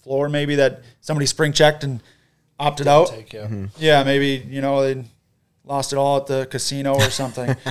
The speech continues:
Speaker 1: You know, you know, so there's, there's a chance you could buy one, you know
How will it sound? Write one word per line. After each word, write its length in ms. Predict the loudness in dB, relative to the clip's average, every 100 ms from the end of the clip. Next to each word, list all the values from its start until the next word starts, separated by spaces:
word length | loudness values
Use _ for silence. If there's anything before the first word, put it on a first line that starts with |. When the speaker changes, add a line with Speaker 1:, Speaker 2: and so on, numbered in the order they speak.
| -12 _ _
Speaker 1:
You 120 | -6
know, 160 | -4 -2
you 260 | -4 -4 -2
know, 120 | -2
so 140 | 2
there's, 360 | 4 4 2 0
there's 240 | -2 0
a 40 | -10 _ _ _ _ _ -8
chance 400 | -4 -4 -6 -8
you 40 |
could 220 | -6 -6 -8 _
buy 180 | -6 -4
one, 340 | -4 -4 -6 -12
you 100 | -2
know 320 | 0 0 -2